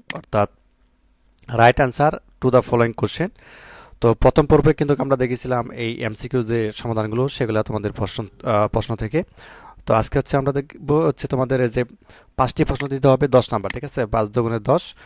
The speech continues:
এবং এই বি পার্টে হচ্ছে তোমাদের, আহ, এই কোশ্চেনগুলো দেওয়া আছে, এগুলো আনসার করতে হবে, ঠিক আছে, ওই উদ্দীপকের আলোকে।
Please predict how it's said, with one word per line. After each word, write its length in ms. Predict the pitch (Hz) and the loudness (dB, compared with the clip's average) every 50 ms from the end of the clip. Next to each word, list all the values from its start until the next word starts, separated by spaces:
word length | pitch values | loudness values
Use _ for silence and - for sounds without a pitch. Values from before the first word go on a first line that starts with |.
| - - _ _ _ _ - | -20 -20 _ _ _ _ -8
এবং 400 | 107 107 95 110 107 110 120 123 | -6 -4 0 0 0 0 0 -2
এই 260 | 131 131 131 127 127 | 0 0 0 0 0
বি 220 | 120 110 135 143 | -2 -2 -2 -2
পার্টে 260 | 139 - 139 127 135 | 0 2 2 2 2
হচ্ছে 200 | 135 135 - - | 0 -2 -2 -2
তোমাদের, 440 | - 135 131 127 123 139 135 135 131 127 - - | -2 0 0 0 0 0 2 2 0 0 -6 -10
আহ, 240 | - 113 117 120 120 - | -6 -4 -2 -2 -4 -4
এই 240 | - 135 127 131 131 - - - - | -4 -4 -2 -2 -4 -6 -12 -4 0
কোশ্চেনগুলো 420 | 143 135 - - 147 143 147 147 143 | 0 0 0 -2 -4 -2 0 0 2
দেওয়া 180 | 135 139 131 123 | 2 2 0 0
আছে, 140 | - - | 0 -2
এগুলো 220 | 165 143 131 127 120 | -2 -2 0 0 -2
আনসার 220 | 110 107 - 117 | -2 -4 -6 -6
করতে 220 | - 117 104 - - | -4 -4 -4 -4 -4
হবে, 160 | 95 95 98 | -4 -4 -6
ঠিক 120 | - 135 - | -6 -8 -8
আছে, 140 | - - - - 127 - - | -8 -8 -10 -10 -14 -14 -8
ওই 140 | - 110 110 | -4 -2 -2
উদ্দীপকের 440 | 117 110 123 110 101 107 107 110 104 101 | -2 -2 -2 -4 -4 -4 -4 -4 -4 -4
আলোকে। 260 | 98 104 - 170 | -4 -4 -2 -2